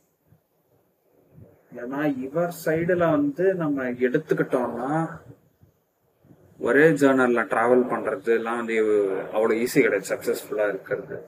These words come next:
அதே மாதிரி வந்து ஒரே ஜானர்ல வந்து try பண்றது ரொம்ப கஷ்டம் actually.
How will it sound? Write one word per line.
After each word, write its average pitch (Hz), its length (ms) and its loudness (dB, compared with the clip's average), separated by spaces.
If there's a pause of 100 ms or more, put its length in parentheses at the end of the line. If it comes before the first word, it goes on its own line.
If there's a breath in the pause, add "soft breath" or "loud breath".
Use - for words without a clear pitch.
(1120)
அதே 113 200 0 (160)
மாதிரி 120 180 -2 (120)
வந்து 107 160 -4 (120)
ஒரே 135 220 4 (1400)
ஜானர்ல 123 500 -2
வந்து 123 180 0 (260)
try 113 140 -4 (140)
பண்றது - 340 -10 (760)
ரொம்ப 139 180 -2 (120)
கஷ்டம் 113 340 -4
actually. 95 360 -10